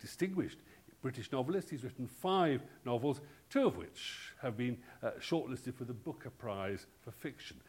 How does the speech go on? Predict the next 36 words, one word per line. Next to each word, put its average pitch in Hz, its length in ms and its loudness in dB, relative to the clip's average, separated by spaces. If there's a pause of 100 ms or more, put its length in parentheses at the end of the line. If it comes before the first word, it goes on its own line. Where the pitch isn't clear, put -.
(200)
Number 107 200 -2
Nine 92 320 -2
Dream 175 360 6
in 131 80 0
two 127 160 -4
thousand 117 420 -4
and 113 100 -2
one 120 180 2 (340)
and 120 180 -2
the 120 140 0
remarkable 123 680 -2 (180)
Cloud 120 320 -8
Atlas 110 640 -12
in 98 220 -14
two 98 220 -4
thousand 76 480 -10
and 76 140 -16
four. 90 280 -8 (1300)
The 180 80 -2
Sunken 214 320 4
Garden, 185 520 4 (180)
as 143 320 0
a - 60 -10
piece 147 200 -6
of 131 80 -6
theatre, 180 280 4
is 160 80 -2
a 185 40 -6
kind 165 260 -2
of 147 100 -4
thriller 190 420 4 (300)
that's 175 180 -2
also 175 520 -2
a 165 60 -6
ghost 170 440 2
story. 85 520 -4